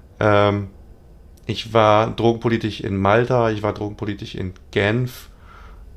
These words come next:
Ähm, ich war wirklich, ich war wirklich fleißig dieses Jahr. Ich, <laughs> ich mu-, ich muss ja aber dazu sagen, ich, ich, äh, ähm, das meiste mache ich in meiner freien Zeit.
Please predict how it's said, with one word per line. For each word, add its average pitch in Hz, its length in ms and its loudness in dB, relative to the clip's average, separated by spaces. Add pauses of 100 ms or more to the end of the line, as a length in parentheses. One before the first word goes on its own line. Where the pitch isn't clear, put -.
(100)
Ähm, 101 400 2 (1000)
ich - 220 -8
war 98 120 0
wirklich, 101 420 0 (240)
ich - 120 -14
war 113 120 2
wirklich - 240 -4
fleißig 90 480 -2
dieses - 360 -12
Jahr. 98 300 -8 (400)
Ich, - 200 -18 (680)
<laughs> - 1120 -12
ich - 100 -20
mu-, 151 240 2
ich 135 100 2
muss 165 140 4
ja - 80 6
aber 156 100 6
dazu 147 220 0
sagen, 139 260 4
ich, 123 160 -4
ich, - 300 -8
äh, 107 180 0 (960)
ähm, 98 320 -4 (380)
das - 720 -18
meiste 120 400 0
mache 127 160 0
ich 104 60 -8
in 107 60 -4
meiner 107 200 -2
freien 104 240 -4
Zeit. - 260 -8